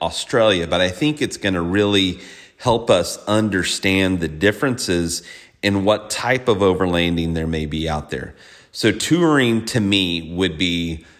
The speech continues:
mainly flat level roads, um, no obstacles, you know,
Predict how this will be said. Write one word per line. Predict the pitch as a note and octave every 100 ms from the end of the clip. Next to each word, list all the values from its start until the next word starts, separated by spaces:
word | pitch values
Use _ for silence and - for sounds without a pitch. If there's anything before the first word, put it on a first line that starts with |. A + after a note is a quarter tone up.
| _ _ -
mainly | F2 G2+ G2+ G2+ G#2 G#2 G#2 G2+ F#2+ F#2+ - _
flat | - - F#2 F2 -
level | F2+ F2+ G#2+
roads, | G2 E2 D#2+ F#2 - - - _ _ _ _ -
um, | E2 E2 D#2+ D#2+ D#2 D#2+ D2+ - _ _ _ _ _ _ - -
no | F2+ F#2+ G2 F#2+ G2+ G2 -
obstacles, | F#2+ F#2+ - A#2+ - A2+ B2 - - - _ _ _ _
you | F#2 G2+
know, | G2 G2 G2+ G2+